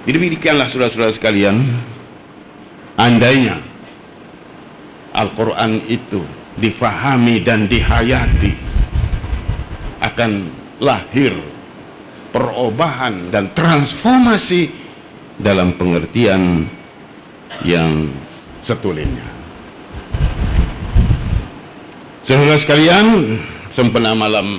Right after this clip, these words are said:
nuzulul Quran ini, marilah kita merenung sepintas lalu tentang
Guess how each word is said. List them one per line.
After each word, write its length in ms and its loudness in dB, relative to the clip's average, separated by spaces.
nuzulul 560 4
Quran 420 2
ini, 320 0
marilah 400 4
kita 240 0
merenung 560 2
sepintas 640 0
lalu 320 2
tentang 560 -4